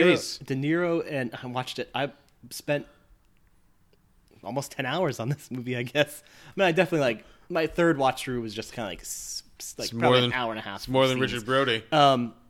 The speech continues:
Speaker 2: you know, like, like, I haven't given a shit about Pacino or De Niro for ages, and I kind of, like, washed my hands of Pesci because I thought Good Shepherd was gonna be, you know, the,
Speaker 1: <laughs>
Speaker 2: the, the pin on the, no, sorry,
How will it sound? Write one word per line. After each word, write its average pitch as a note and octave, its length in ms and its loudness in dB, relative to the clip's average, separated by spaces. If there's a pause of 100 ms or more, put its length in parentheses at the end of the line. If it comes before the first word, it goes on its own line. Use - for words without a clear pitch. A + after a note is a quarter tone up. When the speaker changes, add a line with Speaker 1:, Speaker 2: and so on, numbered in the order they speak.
(1400)
Speaker 2:
you D#3+ 80 -2
know, C3+ 160 -2
like, A#2+ 220 -4 (160)
like, A#2 140 -10 (200)
I C#3+ 160 6
haven't D3+ 240 0
given C3+ 180 -2
a A#2+ 60 -2
shit B2+ 160 -6
about G#2+ 200 -2
Pacino A2 680 -4
or G2+ 300 -4 (320)
De A#2 100 -8
Niro A2+ 380 -2
for - 200 -16
ages, A2+ 480 -8
and A#2+ 100 -8
I A#2 80 -4
kind C#3+ 240 -4
of, B2+ 160 -4 (640)
like, A2+ 220 -8
washed - 280 4
my A#2 120 0
hands D3+ 260 0
of A#2 80 -4
Pesci G#2 320 -6
because G#2+ 220 -6
I G2+ 80 -4
thought - 340 -6
Good A#2 160 -6
Shepherd G#2+ 300 -6
was G#2 100 -10
gonna G#2+ 200 -4
be, G#2+ 100 -6
you G2+ 180 -4
know, F2+ 220 -8 (120)
the, A2 180 -8
Speaker 1:
<laughs> C#3 420 -8
Speaker 2:
the, G#2 360 -6 (200)
the - 80 -4
pin - 260 -4
on B2+ 140 0
the, A2+ 220 -4 (180)
no, D3+ 120 2
sorry, B2+ 280 2